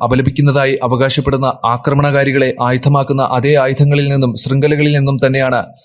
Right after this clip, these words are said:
അവർ ലാഭം കൊയ്യുന്നത്. ഭീകര ഗ്രൂപ്പുകൾ പോലും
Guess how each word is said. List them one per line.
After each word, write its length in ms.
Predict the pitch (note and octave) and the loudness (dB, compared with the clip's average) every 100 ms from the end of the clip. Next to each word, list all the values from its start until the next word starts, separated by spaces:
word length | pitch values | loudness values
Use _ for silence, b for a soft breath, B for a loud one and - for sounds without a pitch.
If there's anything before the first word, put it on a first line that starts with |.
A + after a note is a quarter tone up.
| B - | B -4
അവർ 240 | A#2 B2 G#2+ | -2 0 0
ലാഭം 420 | A#2 A#2+ A#2+ C3 | 0 0 2 0
കൊയ്യുന്നത്. 480 | A#2+ A#2+ A#2+ A2+ A#2+ G#2 - B B _ | 2 0 2 2 2 0 -6 B B _
ഭീകര 340 | - C3 B2 C#3 | 2 2 2 0
ഗ്രൂപ്പുകൾ 480 | B2 B2+ C3 C#3 | 2 2 2 0
പോലും 420 | C3 C3+ C3 B2 | 2 2 2 0